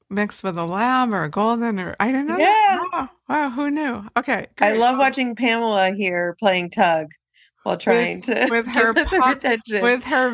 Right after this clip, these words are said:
Speaker 1: very active puppy, Mitzi. <laughs>
Speaker 2: I love it. <laughs>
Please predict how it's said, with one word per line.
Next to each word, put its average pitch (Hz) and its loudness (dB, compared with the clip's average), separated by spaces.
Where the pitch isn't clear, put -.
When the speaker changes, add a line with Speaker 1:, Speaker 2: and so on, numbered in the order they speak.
Speaker 1:
very 240 2
active 208 0
puppy, 202 -2
Mitzi. 180 -8
<laughs> 453 -16
Speaker 2:
I 226 2
love 226 4
it. 185 0
<laughs> - 0